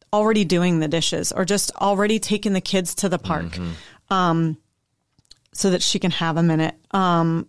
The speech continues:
Speaker 1: just any of those things. I feel like when you're like, "Babe, I see you working so hard. Like, I,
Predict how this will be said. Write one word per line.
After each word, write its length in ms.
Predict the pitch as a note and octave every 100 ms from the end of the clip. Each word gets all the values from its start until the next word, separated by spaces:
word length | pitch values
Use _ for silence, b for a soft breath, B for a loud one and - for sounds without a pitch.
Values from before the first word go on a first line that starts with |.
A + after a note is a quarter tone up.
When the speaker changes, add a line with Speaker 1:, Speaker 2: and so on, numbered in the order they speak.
| -
Speaker 1:
just 340 | A#3+ A#3 - -
any 220 | G3+ A3
of 80 | F#3+
those 220 | F3 F3+ -
things. 300 | F3+ F3+ F3
I 80 |
feel 240 | E3+ F#3 F3+
like 200 | F3 F3
when 200 | E3+ E3+
you're 180 | G3 G#3
like, 200 | F#3 - b b b b b _ -
"Babe, 120 | F#3
I 80 | F#3
see 220 | - -
you 140 | E3+ F3+
working 300 | D#3 - F3
so 160 | D#3+
hard. 400 | D#3+ D#3+ D#3 D3+ -
Like, 240 | E3 - _ _ _ _
I, 120 | E3